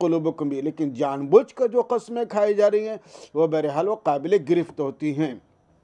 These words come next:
तो ऐसे ही जो बात आपके ज़बान जद हो और भूल से कही जा रही है तो काबिल गिरफ्त नहीं है, उसमें गुनाह नहीं है।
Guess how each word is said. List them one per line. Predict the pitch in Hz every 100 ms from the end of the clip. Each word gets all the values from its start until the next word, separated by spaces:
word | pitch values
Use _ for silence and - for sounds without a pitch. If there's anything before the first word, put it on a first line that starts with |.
| _ _ _ _ _ _ - - -
तो | 160 175
ऐसे | 175 170 226
ही |
जो | 202 214
बात | 185 196 214 - _ _ -
आपके | 156 180 - 202 202 202 175 139
ज़बान | 127 151 170 185 165
जद | 175 170
हो | 175 185
और | 185 175
भूल | 135 123 175 196
से | 190
कही | - 170 170
जा | 165 160
रही | 160 165
है | 156 170 180 - _
तो | 175 170
काबिल | 165 156 165 156
गिरफ्त | 143 175 - -
नहीं | 175 175 160
है, | 190
उसमें | 220 - 185 135
गुनाह | 135 160 202
नहीं | 185 170
है। | 147